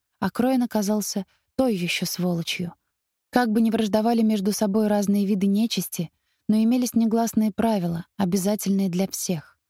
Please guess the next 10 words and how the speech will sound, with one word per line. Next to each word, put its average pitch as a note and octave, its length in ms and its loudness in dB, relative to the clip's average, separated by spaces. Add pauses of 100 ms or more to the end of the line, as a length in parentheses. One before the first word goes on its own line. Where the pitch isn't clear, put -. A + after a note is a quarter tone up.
(260)
Во G3 80 0
время F#3+ 260 0
праздников F#3+ 720 -2
и F#3+ 60 -2
священных G3 640 -2
обрядов, F3+ 560 -2 (140)
которые A3+ 380 0
проводили G#3+ 480 0
даже F#3+ 280 0
вампиры, F3+ 560 -2